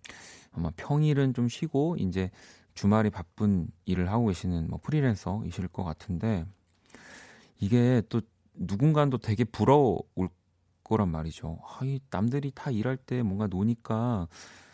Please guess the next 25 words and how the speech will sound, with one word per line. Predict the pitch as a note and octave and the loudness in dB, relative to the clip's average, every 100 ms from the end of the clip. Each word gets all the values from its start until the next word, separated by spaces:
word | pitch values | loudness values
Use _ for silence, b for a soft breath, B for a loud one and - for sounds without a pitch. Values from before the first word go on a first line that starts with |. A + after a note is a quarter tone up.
| B _ | B _
더, | - G#2+ | -6 -2
뭐, | G#2 | -2
편하겠다, | - F3+ G3 F3+ - A#2+ B2+ | 0 0 0 -4 -4 -2 -2
뭐, | A2+ G2+ G2+ | -2 -2 -4
사람도 | - F#3+ F#3+ C#3+ | -6 -4 -2 -2
많이 | G#2 | 0
없겠다", | G2+ - A#2+ - G2+ G2 | -2 -4 -10 -4 -2 -2
뭐, | E2 - | -4 -8
부-, | - - | -16 -14
분명 | - C3+ C#3 | 0 4 4
그런 | G2+ G#2 | 4 2
장점도 | - F2+ G#2+ F#2 | 2 2 2 2
있는데, | D#2+ D#2+ G#2+ F2+ - B B B B B B B B | 0 -2 0 -2 -4 B B B B B B B B
왜 | F2+ | -4
가끔 | - E2 - A2 G2+ D#2+ - _ _ _ | -4 -8 -6 0 0 0 -10 _ _ _
그냥 | - G2 F2 - | -4 -2 -2 -6
모두가 | - E3 D#3+ D3 | -6 -2 2 0
북적북적한, | - - C#3+ - A#2+ B2 - - G#2 G2 F2+ D2+ _ _ _ _ | -2 -4 -4 -4 -6 -6 -8 -6 -2 0 -2 -4 _ _ _ _
그리고 | - F2+ | -8 -6
모두가 | E2+ A2 C#3 C#3 A#2+ | 2 2 2 0 0
다 | - F2+ F2+ E2+ - _ _ - | -2 -2 -2 -4 -10 _ _ -6
여기서 | F#2+ G2+ A#2+ A#2+ F#2+ - | -2 0 2 0 0 -4
놀러 | - G#2+ C3+ D3+ | 0 2 4 4
가기 | C#3 B2 F#2 | 2 2 0
위해서 | F2+ F#2 | 0 -2